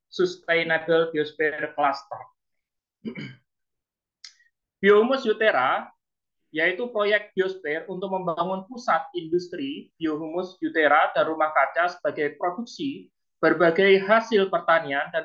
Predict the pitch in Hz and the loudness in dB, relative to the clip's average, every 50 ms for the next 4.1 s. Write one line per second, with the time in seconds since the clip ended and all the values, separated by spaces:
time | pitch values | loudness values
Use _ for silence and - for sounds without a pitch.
0 | - 165 165 - 151 - - 143 135 131 127 135 151 196 - _ _ _ _ _ | -4 -8 -8 -8 -10 -12 -10 -8 -6 -4 -4 -4 -6 -10 -14 _ _ _ _ _
1 | _ 196 214 233 240 240 233 226 196 202 208 208 214 233 233 214 208 226 226 220 | _ 0 0 0 0 -2 -6 -4 -2 -2 0 0 0 -2 -4 -4 -4 -6 -6 -6
2 | - - 175 170 175 175 175 - 180 180 180 180 180 180 - _ _ _ - 185 | -4 -6 -4 -4 -4 -6 -4 -4 -2 -2 -2 -2 -2 -4 -12 _ _ _ -2 0
3 | 180 180 165 156 160 160 - - 147 151 156 160 156 151 151 165 160 156 147 139 | 0 0 0 -2 -2 -4 -6 -10 -12 -12 -8 -4 -4 -2 0 2 2 2 0 -2
4 | - | -4